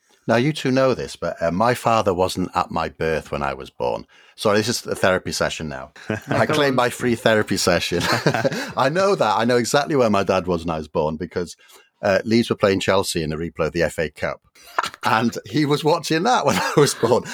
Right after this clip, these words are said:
Speaker 1: And that was the expectation, basically. Um, Leeds lost in a very contentious, uh, match.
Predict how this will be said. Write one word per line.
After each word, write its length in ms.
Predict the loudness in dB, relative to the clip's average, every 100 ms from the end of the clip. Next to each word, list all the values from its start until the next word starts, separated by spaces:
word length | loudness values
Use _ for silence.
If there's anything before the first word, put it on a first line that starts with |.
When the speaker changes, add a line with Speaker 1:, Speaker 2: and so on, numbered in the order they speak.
| -4
Speaker 1:
And 160 | 0
that 140 | 2 2
was 120 | 2
the 100 | 2
expectation, 880 | 2 2 0 2 0 2 2 0 0
basically. 600 | 0 -2 -4 -8 -10 -20 _ -20 _ -18 -4
Um, 340 | 0 0 0 0
Leeds 520 | 2 4 2 -4 -8
lost 420 | -2 4 4 2 -6
in 60 |
a 40 | -2
very 200 | -2 -2
contentious, 800 | -8 -6 -8 -8 -10 -10 -10 -12 -6
uh, 160 | -6 -4
match. 560 | -2 -2 -2 -8 -16